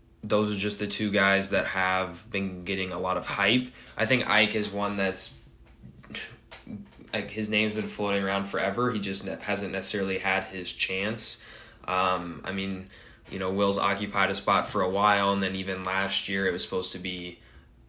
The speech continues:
what was it, Blake Peterson. He ended up transferring, um, but then when he went, uh, then, like, M J took it over. So Ike's just been behind some guys, and now he's gonna have his shot as a pure, um, speed finesse guy on that outside. I think it'll be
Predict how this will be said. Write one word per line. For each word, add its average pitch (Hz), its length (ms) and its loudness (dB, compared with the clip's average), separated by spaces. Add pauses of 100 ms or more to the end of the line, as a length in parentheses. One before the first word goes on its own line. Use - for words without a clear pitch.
(300)
what 95 120 -4
was 90 140 -4
it, 87 320 -8
Blake 98 320 -2
Peterson. 104 800 0
He 101 220 -4
ended 98 180 -2
up 92 140 -2
transferring, 95 800 -4 (420)
um, 90 160 -6
but 92 140 -6
then 95 220 -2
when 95 180 -4
he 101 300 -4
went, 92 400 -2 (420)
uh, 90 280 -4
then, 98 280 -2
like, 92 260 -2
M 104 200 0
J 98 180 0
took 107 240 -2
it 95 80 2
over. 98 320 2
So 92 180 2
Ike's 107 280 4
just 104 180 -4
been 101 180 0
behind 98 360 -2
some 95 180 -6
guys, 95 400 0
and 95 60 -8
now 95 160 0
he's 92 180 -4
gonna 98 160 -4
have 92 240 -2
his 98 180 -4
shot 95 320 2
as 95 140 0
a 90 60 -4
pure, 98 600 -2 (480)
um, 90 300 -6
speed 101 320 -2
finesse 98 440 2
guy 101 280 4
on 95 120 0
that 92 180 2
outside. 98 880 2
I 95 80 -4
think 98 200 -4
it'll 98 120 0
be 95 380 -2